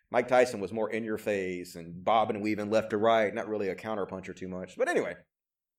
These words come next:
thought I'd share that with you. Now, gonna finish up the show with the A few palate cleansers, as we're wont to do on this show. First off, no matter how big a cat is, they some, some reason they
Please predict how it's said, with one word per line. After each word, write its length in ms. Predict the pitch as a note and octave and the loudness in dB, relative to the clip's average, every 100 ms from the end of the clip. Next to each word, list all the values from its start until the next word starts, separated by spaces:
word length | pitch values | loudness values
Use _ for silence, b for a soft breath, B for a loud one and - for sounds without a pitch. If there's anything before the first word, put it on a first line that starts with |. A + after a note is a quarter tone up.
| _ _ _ _ _ _ _ _ _ _ _ _ _ - | _ _ _ _ _ _ _ _ _ _ _ _ _ 8
thought 160 | E4+ | 10
I'd 220 | C#4+ C4 | 12 8
share 260 | B3+ A#3 A3+ | 6 4 6
that 240 | A3 G#3 | 10 10
with 260 | G#3 G#3+ G#3 | 10 6 4
you. 300 | G#3 G#3 G3+ | 0 0 0
Now, 80 | C#4 F#4+ F#4+ F#4+ _ _ _ | 2 2 2 -2 _ _ _
gonna 220 | - C#4+ C4+ | 2 4 4
finish 320 | C4+ C4 - | 4 4 6
up 120 | C4 | 6
the 160 | C4 - | 4 -2
show 500 | C#4 C4 C4 C4 C4 | 6 6 8 8 8
with 140 | G#3+ | 6
the 220 | C#3 G#2+ - _ - | 4 -2 -8 _ -14
A 60 | |
few 180 | C#3+ A3 | -8 -6
palate 360 | - - F3+ E3 | -4 -4 -4 -4
cleansers, 580 | F#3+ F#3 F3 F3 E3+ - | 0 0 0 -4 -4 -4
as 240 | E3 D#3 D#3 | 2 4 2
we're 140 | D3+ | -2
wont 280 | C3+ D3+ - | 2 0 0
to 60 | |
do 180 | B2+ D3+ | -2 -2
on 80 | D3 | 0
this 160 | D#3 D3+ | -2 -2
show. 400 | - D#3 D#3 D#3 | 2 4 6 6
First 320 | F#4 G4 F#4+ | 4 4 8
off, 340 | B3 A3+ A3 - _ _ _ _ | 12 12 12 6 _ _ _ _
no 100 | C4+ | 4
matter 200 | D4+ D4+ | 8 8
how 240 | C#4 D4+ D4+ | 8 8 10
big 160 | D4 C#4 | 10 10
a 60 | |
cat 280 | - D4 C#4 | 10 12 12
is, 320 | C#4+ C#4+ C#4+ | 12 12 12
they 120 | D4+ A4+ | 12 4
some, 180 | G4 G4 G4 - C#4+ - - - | 4 -2 -2 -2 -2 -6 -16 -10
some 200 | - F#4+ | -2 2
reason 200 | F#4+ | 2
they 60 | E4+ | 4